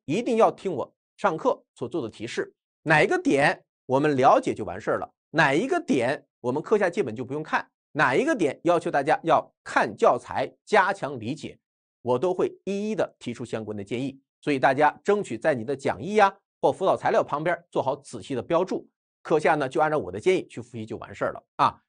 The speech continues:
那下边呢再稍微说一说整个考试的情况。财务战略这个地方应该算是个比较高频的考点，但是呢，它这几年考试的分值不高。这几年在财务战略这个地方，通常都是个别几道选择题，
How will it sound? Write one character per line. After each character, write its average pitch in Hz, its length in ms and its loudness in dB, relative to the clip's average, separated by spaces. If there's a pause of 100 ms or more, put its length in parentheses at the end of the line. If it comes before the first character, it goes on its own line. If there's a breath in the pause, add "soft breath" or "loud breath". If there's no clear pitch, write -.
(140)
那 139 120 -2
下 175 160 6
边 165 160 2
呢 170 200 0 (140)
再 165 100 2
稍 151 140 4
微 156 100 4
说 160 120 -2
一 151 40 -2
说 185 180 0
整 113 180 -8
个 135 100 -2
考 95 220 -6
试 - 100 -6
的 139 80 -2
情 78 180 -12
况。 127 220 0 (320)
财 175 320 6
务 381 180 4
战 202 220 4
略 185 100 0
这 170 120 -4
个 147 60 -2
地 156 180 -6
方 127 200 -2 (220)
应 185 160 0
该 185 140 4
算 160 180 0
是 156 80 -4
个 139 80 0
比 107 120 -6
较 113 120 -2
高 - 240 6
频 127 180 -2
的 113 80 -6
考 110 240 -2
点， - 220 -8 (460)
但 180 180 4
是 190 200 2
呢， 175 200 6 (320)
它 170 160 4
这 220 220 -2
几 127 160 -6
年 117 180 -8
考 - 180 -2
试 101 120 -14
的 117 60 -18
分 254 260 2
值 127 160 -10
不 139 180 -10
高。 165 260 2 (300)
这 330 180 2
几 175 160 -6
年 131 160 -4
在 160 160 0
财 135 220 0
务 254 100 0
战 226 160 2
略 180 120 -2
这 - 80 -4
个 135 60 -4
地 135 120 -4
方， 117 240 -2 (240)
通 269 240 -2
常 175 260 0 (120)
都 180 140 2
是 180 300 -4 (200)
个 196 360 6
别 120 280 -2
几 101 240 -12
道 139 180 2
选 85 320 -10
择 156 180 -2
题， - 300 -8